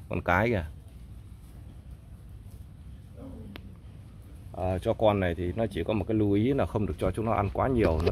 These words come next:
tiêu không hết. Tiêu không hết là nó sẽ phân, nó sẽ kém. Nguy hiểm. Cho con thì, ờ, mười con đứt thì có thể nói là chín con là đứt vì cái, ờ,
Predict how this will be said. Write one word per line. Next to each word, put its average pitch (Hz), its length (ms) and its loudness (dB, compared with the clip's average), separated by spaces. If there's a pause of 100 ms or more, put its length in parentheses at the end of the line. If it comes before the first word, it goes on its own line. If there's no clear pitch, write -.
tiêu 104 160 6
không 98 160 2
hết. 135 180 0 (1800)
Tiêu 113 160 2
không 104 180 2
hết 127 240 0
là 82 300 4
nó 90 160 2
sẽ - 160 -2
phân, 101 260 -2
nó 98 80 0
sẽ - 140 -4
kém. 117 220 0 (1700)
Nguy 107 220 4
hiểm. 67 260 0 (1160)
Cho 113 140 -2
con 101 360 8
thì, 87 300 8
ờ, 82 140 6
mười 87 280 6
con 98 180 4
đứt 135 100 6 (140)
thì 85 160 4
có 104 100 4
thể 78 140 2
nói 80 180 4
là 107 100 4
chín 123 260 2
con 107 240 6
là 85 80 4
đứt 113 260 4
vì 82 420 6
cái, 107 340 2
ờ, 98 200 0